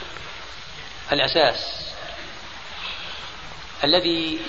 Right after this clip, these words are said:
إذا اتضح وسلم في معتقد الإنسان وفي قلبه وعلى جوارحه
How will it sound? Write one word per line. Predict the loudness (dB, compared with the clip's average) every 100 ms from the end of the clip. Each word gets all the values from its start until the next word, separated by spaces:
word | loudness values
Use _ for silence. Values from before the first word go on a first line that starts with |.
| 0 0 -2 -4 -4 -8 -10 -8 -8 -8 -4 2
إذا | 4
اتضح | 2 4 8 10 8 8 8 6 0 -4 -6 -8 -8 -10 -12 -12 -10 -10 -10 -10 -8 0
وسلم | 8 8 10 8 10 8 6 2 -4 -4 -6 -6 -6 -2 0 0 -2 -4 -6 -8 2
في | 4
معتقد | 6 6 6 8 6
الإنسان | 4 2 4 8 8 8 2 -2 -4
وفي | -4 -2
قلبه | 6 8 8 4 -2 -4 -4 -8 -8 -8 -10 -10 -10 2
وعلى | 8 10 10
جوارحه | 8 8 8 6 4 0 0 0 0